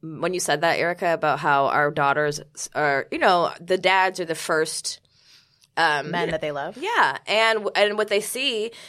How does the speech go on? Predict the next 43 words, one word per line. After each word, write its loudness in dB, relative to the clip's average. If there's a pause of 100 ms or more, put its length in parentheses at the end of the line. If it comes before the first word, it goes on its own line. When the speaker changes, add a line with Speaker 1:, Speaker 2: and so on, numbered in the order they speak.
(140)
Speaker 1:
is, 0
like, 2
their 4
first -2
impression -6
of, -6
like, -6
romantic -2
love 0
or 0
whatever. -6 (1000)
And 2
I 4
remember 0
thinking -8
of, -8
like, -4 (140)
about -2
my -2
mom, 0
and -10
she's -8
similar -4
to -8
you, -6
Danielle. -4
Like, -6 (300)
she -4
was 2
fourteen -4
when -8
she -6
met -2
my -2
dad. 4
He -2
was -6
seventeen, -4
and -4
they've -4
been, -2
like, -2 (480)
that's 0